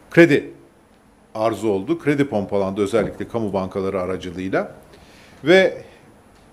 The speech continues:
iki bin yirmi yılında büyümeyi ne sağladı diye baktığımız zaman tamamen yurt içi talepten geldi.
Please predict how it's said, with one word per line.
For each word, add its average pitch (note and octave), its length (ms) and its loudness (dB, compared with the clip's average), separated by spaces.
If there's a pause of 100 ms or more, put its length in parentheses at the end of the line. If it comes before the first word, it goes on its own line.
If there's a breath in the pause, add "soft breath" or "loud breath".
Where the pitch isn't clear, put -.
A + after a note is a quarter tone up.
(200)
iki E3 240 -8
bin F3 100 0
yirmi E3 340 4
yılında E3+ 640 2 (480)
büyümeyi E3+ 480 4
ne G3 100 6
sağladı C3 560 2
diye A#2 220 2
baktığımız C#3+ 480 0
zaman D#3 340 -2
tamamen G3+ 360 4
yurt F#3 280 2
içi F3+ 180 -10
talepten D#3 480 6
geldi. E2+ 280 -4